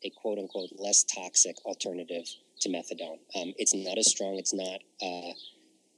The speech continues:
it's not, you know, methadone is a full agonist in that when it binds to the opiate receptor, it sends a very powerful charge through that receptor.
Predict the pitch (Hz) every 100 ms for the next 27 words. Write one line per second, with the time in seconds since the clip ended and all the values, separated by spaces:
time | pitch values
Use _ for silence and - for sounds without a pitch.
0 | - 107 - 101 98 98 110 101 - -
1 | - 143 120 - 123 117 92 - - 120
2 | 113 98 104 117 120 - - - _ 107
3 | 98 92 90 - 104 92 95 - 95 101
4 | 104 - 101 98 98 107 98 107 101 117
5 | 107 - 101 92 - 98 95 - 95 95
6 | - - 107 113 - - - - - -
7 | - 135 135 139 - - 156